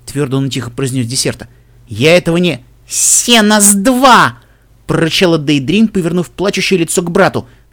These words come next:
«Ты заслуживаешь большего! Что она вообще знает о тебе? Через что тебе приходится проходить? Чего она пристала?» Дейдрим шмыгнула носом,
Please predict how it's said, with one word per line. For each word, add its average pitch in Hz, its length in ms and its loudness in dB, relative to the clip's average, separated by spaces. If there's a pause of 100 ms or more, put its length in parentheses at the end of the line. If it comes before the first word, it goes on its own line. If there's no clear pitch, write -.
(220)
«Ты 190 180 2
заслуживаешь 180 840 0
большего! 196 560 2 (520)
Что - 440 -10
она 120 220 -2
вообще 127 320 -4
знает 131 400 -4
о - 20 -8
тебе? 185 400 0 (560)
Через 202 320 0
что - 160 2
тебе 180 160 2
приходится 196 480 2
проходить? 226 540 2 (420)
Чего 240 460 2
она 214 160 4
пристала?» 240 760 2 (400)
Дейдрим 147 600 0
шмыгнула 156 480 -2
носом, 226 360 0